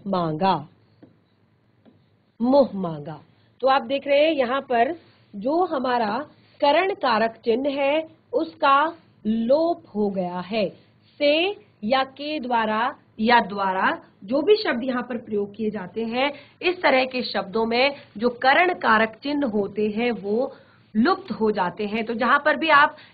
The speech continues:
इस तरह, आपको याद रखने के लिए सबसे पहले क्या चीजें देखनी है, आप देखेंगे, अगर आपको कहा जाता है कि इनका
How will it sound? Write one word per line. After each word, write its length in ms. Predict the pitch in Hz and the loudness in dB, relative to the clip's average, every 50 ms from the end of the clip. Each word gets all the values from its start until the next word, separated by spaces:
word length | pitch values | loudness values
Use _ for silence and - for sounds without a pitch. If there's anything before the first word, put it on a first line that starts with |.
| - | -8
इस 160 | - 330 370 370 | -4 -4 -2 0
तरह, 360 | - 339 311 311 320 - - - | 2 2 2 2 2 -2 -2 2
आपको 340 | - 269 302 294 - 381 | 4 4 4 4 2 0
याद 380 | 359 262 277 269 262 302 285 294 | 2 4 4 6 6 6 4 2
रखने 240 | 320 311 294 339 339 | -2 -2 -2 -6 -6
के 120 | 339 330 | -4 -4
लिए 180 | 311 302 330 349 | -4 -4 -4 -4
सबसे 280 | 339 294 277 294 320 | -4 -4 -6 -6 -6
पहले 240 | 320 320 294 302 311 | -4 -2 -2 0 -2
क्या 220 | 302 302 302 302 311 | 0 2 4 4 4
चीजें 340 | 311 311 302 254 302 311 | 4 0 -8 -8 -8 -8
देखनी 320 | 277 285 277 - - 285 294 | -8 -10 -12 -10 -10 -4 0
है, 220 | 294 302 330 359 339 - - _ _ _ - | 2 4 2 2 0 -6 -20 _ _ _ 2
आप 220 | 247 285 320 - | 4 4 4 4
देखेंगे, 600 | 247 226 277 277 - 330 339 311 320 330 359 403 403 - - _ _ - | 2 -4 -4 -4 -4 -4 -4 -2 -2 -2 -4 -4 -6 -10 -20 _ _ -2
अगर 220 | 240 254 285 320 | 0 4 6 6
आपको 300 | 320 294 302 302 - 320 | 8 6 6 4 2 -4
कहा 240 | 320 320 302 277 302 | -2 0 2 4 4
जाता 280 | 285 294 269 269 277 294 | 4 4 2 2 2 2
है 160 | 302 330 339 | 2 2 2
कि 140 | 330 - 359 | 0 -6 -8
इनका 640 | 339 - - 262 277 285 285 247 285 277 294 320 | -8 -8 -8 -6 -6 -6 -2 2 4 4 4 4